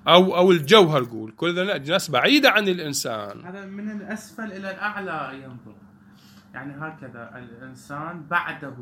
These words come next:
Speaker 2: الحيوان وبعده
Speaker 1: فوقه قول، فوقه.
Speaker 2: فوقه وبعده.
Speaker 1: إيه، فوق، الفوق، الفوق يصير
Speaker 2: هذه
Speaker 1: بعيد.
Speaker 2: فوقية يعني.
Speaker 1: فوقية، إيه، هو لازم يجي بعد فوقه، يعني يكون بعيد عنه بعد. هذا واضح خو الجنس القريب والجنس البعيد، ها؟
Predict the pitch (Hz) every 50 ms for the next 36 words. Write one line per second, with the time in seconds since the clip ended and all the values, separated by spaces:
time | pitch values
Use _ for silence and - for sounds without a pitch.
0 | 113 117 113 113 123 123 - - 139 131 127 131 143 156 165 165 160 143 135 135
1 | 160 175 185 - 165 170 143 156 151 143 139 135 123 - 233 233 233 - - 156
2 | 143 135 139 131 127 - 196 170 147 - 185 113 107 151 147 147 - 139 - -
3 | 165 - - - - - 175 185 180 156 147 165 143 135 143 131 135 214 196 160
4 | 139 - 165 139 - 202 202 190 160 - 185 165 151 156 135 123 127 123 113 110
5 | 110 113 113 117 - 214 214 190 175 156 135 123 120 - 165 165 160 - 190 170
6 | 156 151 139 131 120 110 113 143 170 185 214 226 220 185 175 196 220 262 247 254
7 | - - - 196 175 160 151 151 156 156 147 - - 175 196 202 202 233 196 170
8 | 160 143 135 127 123 127 131 131 131 - - 139 127 127 123 135 170 - 151 160
9 | 156 147 131 117 110 104 98 104 117 131 - - _ - - - - - - -
10 | - - - - _ - - _ - - - _ - _ - - - - - -
11 | - - - - - - - - - - 151 160 165 160 185 208 214 220 180 -
12 | - 185 170 160 151 165 170 - - 175 160 147 - 160 160 156 151 147 139 139
13 | 139 139 139 135 - 151 143 139 131 135 - - 131 131 127 110 127 127 120 120
14 | 135 147 160 190 247 190 -